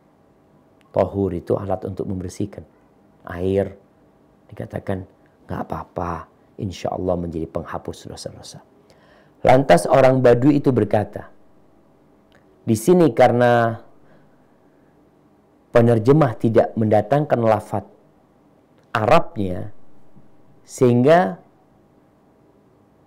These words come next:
agak sulit bagi kita untuk menyambungkan antara dalil ini dengan ayat "Hatta zurtumul maqabir". Ana akan bacakan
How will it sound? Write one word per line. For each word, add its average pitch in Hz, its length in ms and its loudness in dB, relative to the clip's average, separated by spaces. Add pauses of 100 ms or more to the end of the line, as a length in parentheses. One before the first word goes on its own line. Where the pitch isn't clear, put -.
(400)
agak 131 320 2
sulit 202 380 0
bagi 135 260 2
kita 170 460 2
untuk 147 500 0 (1300)
menyambungkan 156 1120 6
antara 143 320 4
dalil 135 480 6
ini 131 320 2
dengan 147 400 2 (400)
ayat 135 480 2
"Hatta 131 320 2
zurtumul 117 480 2
maqabir". 95 480 -6 (920)
Ana 170 180 4
akan 156 160 2
bacakan 117 400 4